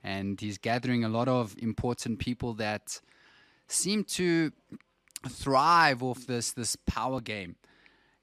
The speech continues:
and money and all this, all this shit. So it's, it's interesting how it's gonna pan out.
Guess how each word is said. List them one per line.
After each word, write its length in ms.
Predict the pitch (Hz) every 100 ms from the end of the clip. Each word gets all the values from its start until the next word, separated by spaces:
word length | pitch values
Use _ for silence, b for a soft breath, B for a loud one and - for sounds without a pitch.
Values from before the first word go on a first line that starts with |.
| -
and 400 | 95 101 104 95
money 440 | 110 120 120 113
and 100 | 107
all 120 | 110 110
this, 420 | 107 - - -
all 160 | - 113
this 160 | 107 95
shit. 360 | - 101 - b b b b b
So 300 | - 131 127 135 _ _ _ _ _
it's, 220 | 131 - -
it's 200 | 147 -
interesting 460 | 233 240 208 190
how 140 | 147 139
it's 100 | 135
gonna 180 | 127 110
pan 340 | - 120 120 87
out. 360 | 107 143 -